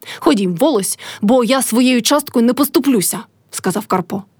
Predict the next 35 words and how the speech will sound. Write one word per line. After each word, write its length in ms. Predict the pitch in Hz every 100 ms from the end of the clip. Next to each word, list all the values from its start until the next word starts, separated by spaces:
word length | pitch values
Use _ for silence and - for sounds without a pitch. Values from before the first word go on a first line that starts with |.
| _ -
Карпо 340 | - 170 233
з 80 | 175
Лавріном 400 | 226 214 202 185
та 100 | 190
з 60 |
Кайдашихою 760 | - 180 170 - 302 - 269 262 - -
пішли 300 | - 196 196
в 80 | 180
волость, 540 | 180 180 180 - - - _
а 100 | 190
Мотря 340 | 190 330 349
з 40 | 311
Милашкою 580 | 311 311 294 - 285 277 - -
зостались 480 | 208 - 359 359 240
у 40 |
дворі 320 | 185 190 277
коло 280 | 330 240 262
волості. 600 | 190 170 170 - - 214 - _ _ -
Волость 420 | 190 247 202 -
присудила 460 | - 196 214 262 202
Лаврінові 520 | 196 233 202 190 190
та 100 | 190
матері 440 | 214 339 302 285 285 -
батьківське 560 | 196 233 - 233 - 226
добро, 460 | 233 233 190 175 -
бо 160 | - 180
Карпо 460 | 180 170 - 330 330 - -
вже 200 | 202 254
забрав 340 | 339 254 175
свою 240 | - 190
частку 440 | 180 240 330 - 185
ще 160 | -
за 120 | 190 180
живоття 480 | 185 180 170 208
батька. 440 | 202 170 170 -